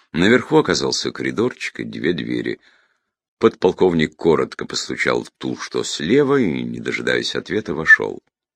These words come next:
Странно, но в комнате было почти совсем темно.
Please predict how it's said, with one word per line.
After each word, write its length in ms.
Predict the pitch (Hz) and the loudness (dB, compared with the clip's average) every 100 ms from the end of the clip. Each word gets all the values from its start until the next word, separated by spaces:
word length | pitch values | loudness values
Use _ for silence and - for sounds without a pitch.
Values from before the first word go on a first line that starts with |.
| _ _ _ _ _ _ _ _ _ _ _ _ _ _ _ | _ _ _ _ _ _ _ _ _ _ _ _ _ _ _
Странно, 540 | - - - 65 71 64 | -8 -6 -4 -2 -2 -4
но 140 | 62 | -6
в 80 | - | -6
комнате 420 | 78 73 67 - | -4 -2 -4 -8
было 220 | - 67 | -6 -6
почти 340 | 62 62 - 64 | -4 -6 -8 -8
совсем 480 | - 65 - 71 67 | -6 -6 -4 -6 -6
темно. 500 | - 69 69 60 | -6 -6 -6 -8